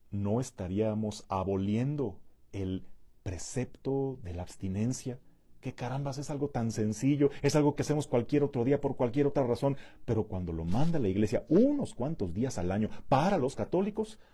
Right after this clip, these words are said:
ahí estamos buscando un montón de pretextos y regateándolo. No se trataba de abolir el precepto, sino de darle plenitud.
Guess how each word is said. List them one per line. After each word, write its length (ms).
ahí 160
estamos 360
buscando 420
un 120
montón 400
de 80
pretextos 560
y 60
regateándolo. 760
No 160
se 120
trataba 460
de 80
abolir 680
el 160
precepto, 640
sino 280
de 120
darle 420
plenitud. 600